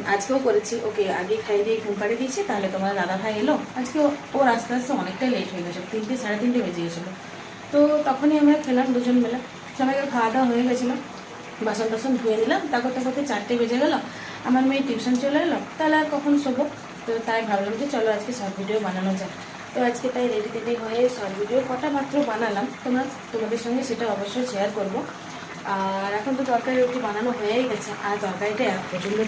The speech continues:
তেল হয়ে গেছে, বন্ধুরা, মা দেখলে না অনেক চিৎকার করবে, "এত তেল দিয়েছো।" তাই আমি একটু কুটি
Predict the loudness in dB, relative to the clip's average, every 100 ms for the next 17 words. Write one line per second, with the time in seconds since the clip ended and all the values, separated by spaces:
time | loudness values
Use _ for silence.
0 | 0 2 4 4 0 -2 -4 -6 -4 -2
1 | -2 -2 -2 -4 -2 0 2 0 -6 -10
2 | -10 -6 -4 -4 -4 -6 -4 -4 -4 -2
3 | -2 0 -2 -2 -6 -4 -4 -4 -4 -2
4 | -2 -2 -4 -6 -6 -6 -6